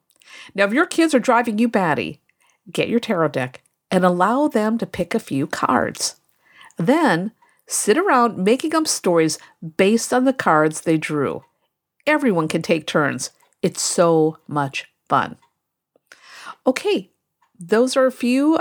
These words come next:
ideas that you might wa-, want to play around with. And I hope that inspires you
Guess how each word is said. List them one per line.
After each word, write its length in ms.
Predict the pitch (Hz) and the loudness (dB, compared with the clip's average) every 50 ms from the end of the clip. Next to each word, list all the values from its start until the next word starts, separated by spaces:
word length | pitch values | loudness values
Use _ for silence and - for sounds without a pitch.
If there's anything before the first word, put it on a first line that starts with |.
| - - | 2 2
ideas 420 | 233 226 214 226 226 247 277 302 285 | 2 2 2 2 2 2 2 2 2
that 100 | 233 - | 0 0
you 100 | 220 220 | 0 0
might 180 | 208 214 208 | 0 0 -2
wa-, 120 | 208 196 - | -2 -6 -4
want 160 | - 208 202 | -2 0 0
to 60 | 202 | 0
play 240 | 190 - 226 202 202 | 0 0 -2 0 0
around 320 | 196 180 180 180 202 220 254 | 0 2 2 2 2 0 0
with. 280 | 285 359 403 - - _ _ _ - - - - - - - - - - - - - | 0 -2 -2 -4 -8 _ _ _ -20 -20 -20 -20 -20 -20 -18 -18 -16 -18 -18 -12 -4
And 140 | - 214 220 | -2 0 0
I 80 | 220 | 0
hope 260 | 247 - 226 226 233 | 0 0 0 0 0
that 180 | - 233 220 214 | 2 0 0 0
inspires 560 | 208 214 - - - 196 196 196 190 220 - | 0 -6 -6 -2 -2 0 2 2 0 0 0
you 460 | 233 269 349 381 320 220 196 226 311 | -2 0 0 2 2 2 0 0 -2